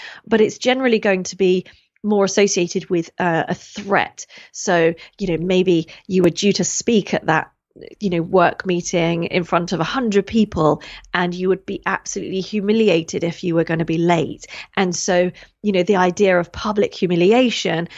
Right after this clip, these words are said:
would fill you with what you would probably call anxiety. You know, that it just feels sort of more threat, threat based. Um, and so, you know, I think there's,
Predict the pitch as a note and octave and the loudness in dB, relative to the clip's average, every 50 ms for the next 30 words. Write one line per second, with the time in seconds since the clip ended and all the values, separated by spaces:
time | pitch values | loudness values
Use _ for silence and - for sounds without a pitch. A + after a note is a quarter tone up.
0 | - - _ - F#3 F3+ - - - - A3+ G3 G3 G3 F#3+ F3+ F3 E3+ F3 E3+ | -20 -10 _ -4 -4 -4 -6 -8 -2 0 2 2 2 2 0 0 0 0 0 0
1 | F3 F3 E3+ - - G3+ G3+ G3 F#3+ - - A#3+ A3+ G3+ F3 F3+ D3+ - - E3 | 0 -2 -2 -2 -2 -2 0 -2 -2 0 -2 -2 0 0 -2 -2 -4 -4 -2 -2
2 | D#3+ D3 D3 E3 D#3+ E3 - F3 F3 E3+ E3 F3+ - - - - A#2+ - - - | -2 -2 -2 -4 -4 0 2 2 2 2 2 -2 -6 -8 -6 -6 -6 -8 -10 -14
3 | - - - F#3 E3+ C#3+ - - - - - - - - G#3+ - - - A3+ G3 | -14 -10 -6 -4 -2 -2 -2 -4 -6 -6 -6 -4 -2 -2 -2 -2 0 2 4 4
4 | F#3+ F#3+ F3+ - - - - - G3 F#3 F#3 F#3+ F#3+ F#3 F3 F3 F3 - - - | 4 2 2 -2 -4 -6 -6 -6 -4 -4 -2 0 2 4 4 4 2 0 -8 -20
5 | _ _ _ _ _ - - - - - G#3+ G3+ F3 - - - - - _ - | _ _ _ _ _ -20 -20 -18 -14 -10 -6 -4 -4 -4 -4 -8 -18 -18 _ -18
6 | - - - - - - - - - - - G3+ - - - - _ - - - | -10 -6 -6 -6 -6 -6 -6 -6 -4 -4 -6 -8 -12 -16 -20 -20 _ -20 -20 -20
7 | - - - _ - G3+ G3 F#3 F3+ F#3 F3+ F3+ F3+ F3+ - _ _ _ _ _ | -20 -20 -16 _ 0 0 2 2 0 -2 -4 -6 -8 -10 -14 _ _ _ _ _
8 | _ _ _ _ _ _ _ _ _ - - _ - G#3 G3+ G3+ F#3+ - - G#3 | _ _ _ _ _ _ _ _ _ -20 -12 _ -4 -2 -2 -2 -2 0 2 4
9 | G3 G3 G3 - - A#3 G#3 F#3+ - - G3+ - - A3 G3+ - - - - - | 4 4 4 2 2 0 -2 0 0 -2 -2 -2 -4 -4 -4 -6 -10 -14 -20 -20
10 | - _ _ _ _ - G#3 F#3+ F#3+ F#3 - | -20 _ _ _ _ -2 0 0 0 -2 -4